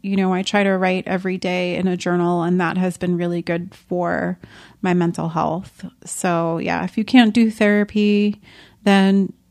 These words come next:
at least try a journaling or a mindfulness practice. Maybe give meditation a try, even if it's for five to ten minutes a day. That's better than nothing.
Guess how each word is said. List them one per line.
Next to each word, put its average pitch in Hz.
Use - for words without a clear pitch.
at 208
least 226
try 220
a 202
journaling 196
or 180
a 180
mindfulness 180
practice. 180
Maybe 185
give 180
meditation 180
a 180
try, 175
even 190
if 180
it's 175
for 165
five 160
to 170
ten 165
minutes 165
a 160
day. 185
That's 175
better 165
than 156
nothing. 170